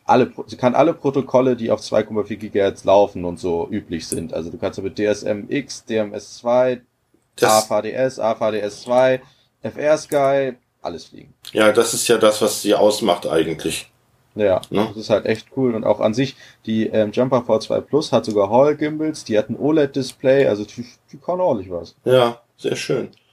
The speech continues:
Speaker 2: Und es gibt sie, äh, es gibt auch die T zwölf mit, mit Open T X.
Speaker 1: Richtig. Das ist jetzt, die kommt, ich weiß nicht, ob sie schon, also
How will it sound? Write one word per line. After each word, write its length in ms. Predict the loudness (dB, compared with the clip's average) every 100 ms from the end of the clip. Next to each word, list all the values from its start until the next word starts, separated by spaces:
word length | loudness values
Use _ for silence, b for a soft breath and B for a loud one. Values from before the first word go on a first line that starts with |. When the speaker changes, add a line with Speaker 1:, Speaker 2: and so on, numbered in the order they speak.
| _
Speaker 2:
Und 160 | 0 2
es 160 | 0
gibt 240 | 0 0 -2
sie, 400 | 0 0 0 0
äh, 300 | 2 4 4 2
es 140 | -2
gibt 160 | -2 0
auch 120 | 2
die 160 | -2
T 180 | 0 -2
zwölf 400 | 2 4 4 4
mit, 300 | -4 -4 -4
mit 160 | -4 2
Open 280 | 0 0 -2
T 200 | 0 0
X. 260 | 0 -6 -2
Speaker 1:
Richtig. 400 | -2 -2 -12 -14 _ _ _ _ _ _ _ _ -4
Das 180 | -4 -2
ist 120 | -2
jetzt, 240 | -2 -2
die 40 | -6
kommt, 260 | -4 -4
ich 80 | -4
weiß 180 | -4 -4
nicht, 120 | -12
ob 120 | -12
sie 100 | -14
schon, 360 | -14 -12 -12 -14 -16
also 200 | -14